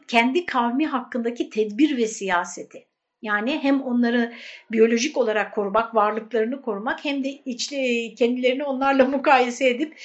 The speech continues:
manevi açıdan, e, çökmesinler diye korumaya çalışmak, hangisi ise artık,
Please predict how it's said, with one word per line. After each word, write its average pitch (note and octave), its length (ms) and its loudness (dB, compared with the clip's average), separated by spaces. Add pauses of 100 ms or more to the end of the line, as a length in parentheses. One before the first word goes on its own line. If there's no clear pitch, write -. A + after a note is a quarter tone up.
(200)
manevi B3 540 4
açıdan, C4 480 -2 (300)
e, A3+ 460 0
çökmesinler A3 840 -2
diye G#3+ 360 0 (260)
korumaya A#3 460 4
çalışmak, G#3+ 600 -2
hangisi A#3 520 -2
ise G3 200 -6
artık, G3 400 -2